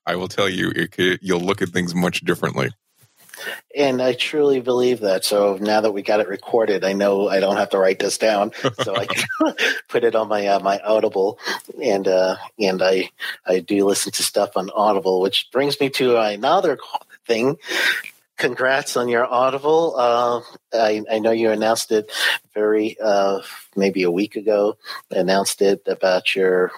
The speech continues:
Speaker 2: um, your work on an Audible book.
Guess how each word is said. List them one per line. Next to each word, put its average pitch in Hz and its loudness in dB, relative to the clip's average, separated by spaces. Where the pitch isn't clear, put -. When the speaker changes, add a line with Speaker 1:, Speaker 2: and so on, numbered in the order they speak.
Speaker 2:
um, 90 0
your 90 0
work 98 -2
on 90 0
an 90 -4
Audible 95 -2
book. 110 0